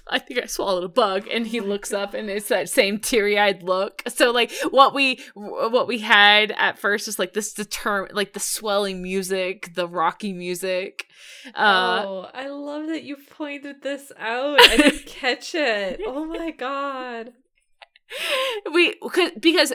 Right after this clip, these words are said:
Speaker 1: through this whole kind of recap, we saw a multitude of moments that we saw the first time around, but in this, like, goofy context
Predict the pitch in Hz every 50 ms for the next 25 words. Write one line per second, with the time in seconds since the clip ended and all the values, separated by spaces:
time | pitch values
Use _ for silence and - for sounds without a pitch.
0 | - - - 359 339 359 392 381 359 302 302 302 - - 277 302 262 269 285 285
1 | 269 247 226 - - _ _ _ _ _ _ _ - - 311 320 233 202 196 196
2 | 220 277 359 - 277 208 139 - - - 214 247 254 233 - - 269 233 269 370
3 | 349 220 190 180 175 165 156 - _ _ _ _ _ - 233 220 208 202 226 254
4 | 285 - 240 208 - 233 202 185 185 180 180 180 180 185 196 202 190 165 151 -
5 | - - - - - - - - 339 233 - 202 185 - 160 202 202 - - 339
6 | 285 285 175 185 185 - 220 202 214 208 - - - - 170 170 170 170 170 170
7 | 175 165 160 160 170 180 214 - - 311 262 - 214 208 - - - 240 240 226
8 | 220 214 202 202 - - 190 180 175 165 _ - - 208 226 208 - 202 180 165
9 | 202 185 175 185 196 202 262 233 240 262 - - - - - - -